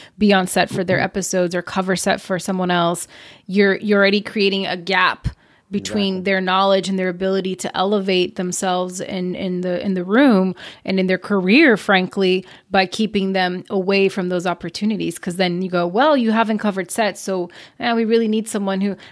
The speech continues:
Speaker 1: but then you start getting caught in that catch twenty-two of like, "Well, how am I gonna get that experience if you don't let me come to set to get it?" So I totally understand. That's not okay. <laughs>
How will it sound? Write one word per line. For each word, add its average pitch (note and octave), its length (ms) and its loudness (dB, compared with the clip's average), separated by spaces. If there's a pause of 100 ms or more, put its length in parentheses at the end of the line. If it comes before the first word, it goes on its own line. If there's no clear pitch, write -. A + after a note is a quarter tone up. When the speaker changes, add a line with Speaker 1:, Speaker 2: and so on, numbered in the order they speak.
Speaker 1:
but G#3+ 140 0
then A3+ 160 4
you A3 140 4
start G#3 240 2
getting G3+ 240 0
caught G3 320 0
in F#3+ 140 -2
that F3+ 200 0
catch G3 300 -2
twenty-two G3 480 0
of F#3+ 100 0
like, F#3 180 -2
"Well, F#3 120 0
how G3 180 0
am G3 100 0
I F#3+ 120 -2
gonna F3+ 240 -2
get F#3 160 -4
that F3+ 120 -4
experience G#3+ 460 -4
if - 140 -8
you F#3 100 0
don't F3+ 160 -2
let - 140 -6
me F#3 100 -4
come F3 380 -6 (380)
to F3+ 100 -8
set - 300 -2
to F#3+ 60 -6
get F3 180 2
it?" - 180 -2
So E3 260 0
I G3 220 0 (140)
totally G#3 340 4
understand. F3+ 500 -2
That's - 480 -6 (640)
not F3+ 320 0
okay. B3 420 -2 (360)
<laughs> - 20 0